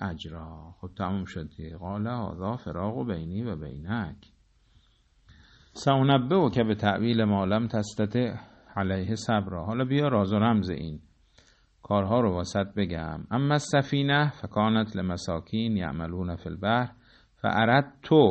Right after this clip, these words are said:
ان اعیبها و کان وراءهم ملک یأخذ کل سفینة غصبا. و اما الغلام، اما اون بچه، فکان ابواه مؤمنین فخشینا ان یرهقهما طغیانا و کفرا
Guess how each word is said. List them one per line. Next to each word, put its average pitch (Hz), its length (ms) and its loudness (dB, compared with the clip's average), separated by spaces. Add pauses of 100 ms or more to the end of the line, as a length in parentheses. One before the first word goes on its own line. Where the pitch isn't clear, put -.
(160)
ان 90 260 -6
اعیبها 87 760 -6
و 87 80 -10
کان 113 340 0
وراءهم 90 800 0
ملک 120 340 0
یأخذ 110 800 -2 (540)
کل 107 280 2
سفینة 95 880 -4
غصبا. - 500 -10 (840)
و 110 60 0
اما 147 280 4
الغلام، 135 640 6
اما 113 220 0
اون 123 160 0
بچه، 110 520 2
فکان 110 360 0
ابواه 90 760 -2
مؤمنین 82 920 0 (540)
فخشینا 135 760 2
ان 110 220 2
یرهقهما 101 840 0
طغیانا 87 800 -4
و 80 40 -6
کفرا 82 480 -8